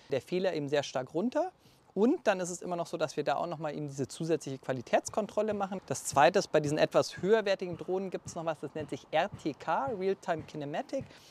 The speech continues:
wo noch mal zu einer Bodenstation gefunkt wird. Und das eben ist sehr genau, das geht eben so auf ein bis zwei Zentimeter Genauigkeit. Und dadurch können wir direkt aus den Bilddaten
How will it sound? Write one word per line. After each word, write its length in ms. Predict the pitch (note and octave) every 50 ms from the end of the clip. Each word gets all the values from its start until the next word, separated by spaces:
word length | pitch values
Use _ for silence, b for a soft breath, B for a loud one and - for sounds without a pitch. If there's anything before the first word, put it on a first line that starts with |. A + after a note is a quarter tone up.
| B B B -
wo 240 | C#3 D3+ E3 F3+
noch 240 | F#3 F#3 F#3+ - -
mal 160 | G3+ F3 E3
zu 140 | - - E3+
einer 140 | E3 D#3+ C#3
Bodenstation 920 | A#2+ - E3+ G3 G#3+ G3+ G3+ D#3+ - - C#3 B2 - - - C#3 C3+ C3+
gefunkt 540 | C#3 C3 - - F#3 G#3 A3 - - D#3 C#3+
wird. 200 | D3+ F3+ A#3+ - - -
Und 280 | - - - - - D3
das 120 | D#3 -
eben 200 | E3+ E3 D#3+ D#3+
ist 220 | D#3+ D3+ C3 C3 C3
sehr 180 | C#3+ D#3 D#3+
genau, 300 | D3+ D3+ D3 C#3 C3+ C#3+
das 160 | C#3 C3 -
geht 160 | - D3 - -
eben 140 | C#3 C#3
so 100 | C3+ C#3
auf 160 | C3 - - -
ein 220 | B2+ C#3 D3+ D3
bis 160 | C#3 - -
zwei 160 | - C3+ C#3
Zentimeter 520 | - - D#3 D3 C#3 C#3+ C#3 C#3 C3+ C#3 B2+
Genauigkeit. 600 | B2+ B2 C3+ D3+ F3 F#3+ - - - F3+ F3+ B B B B B B
Und 160 | D3+ B2 -
dadurch 340 | C3+ B2+ D3 D3+ D3 - -
können 200 | - D3 C#3+ C#3
wir 80 | C#3 A#2+
direkt 360 | - D#3 D3+ D#3 C#3 - -
aus 120 | C3 -
den 160 | - C#3+ A#2
Bilddaten 520 | - C3+ C3 - C#3+ B2+ C3 - - B2+